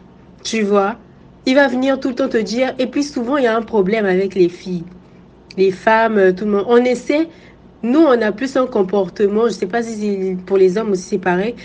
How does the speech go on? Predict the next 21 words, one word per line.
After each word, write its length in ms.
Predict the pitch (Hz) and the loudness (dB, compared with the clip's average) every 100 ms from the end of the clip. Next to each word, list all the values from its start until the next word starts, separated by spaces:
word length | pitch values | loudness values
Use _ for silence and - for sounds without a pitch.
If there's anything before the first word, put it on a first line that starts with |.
| - 220 | -6 2
mais 140 | 233 | 4
on 100 | 226 | 4
essaie 300 | 226 220 294 | 0 0 0
de 120 | 214 | -2
faire 260 | 196 233 226 | -2 0 -2
plaisir 380 | - 196 185 202 | 0 0 0 0
à 80 | 180 | 0
notre 200 | 196 185 | -2 -2
partenaire. 580 | 165 170 175 175 165 165 - - | -6 -2 0 0 -2 -6 -12 -2
Donc 220 | 190 185 | -2 0
toi-même, 320 | 311 320 311 | 0 2 0
tu 160 | 285 208 | -4 -8
dis 240 | 214 254 | -6 -4
non, 280 | 226 220 311 | -2 -2 0
mais 140 | 202 202 | 0 0
tu 120 | 220 | 0
vas 140 | 214 | -2
dire 180 | 196 214 | -2 0
non, 180 | 185 165 175 | 0 0 -2
laisse-moi, 500 | 190 190 208 214 233 - - - - - | -2 -2 -4 -4 -8 -20 -20 -20 -20 -12
voilà, 680 | 175 185 196 196 208 226 | 0 4 6 6 6 4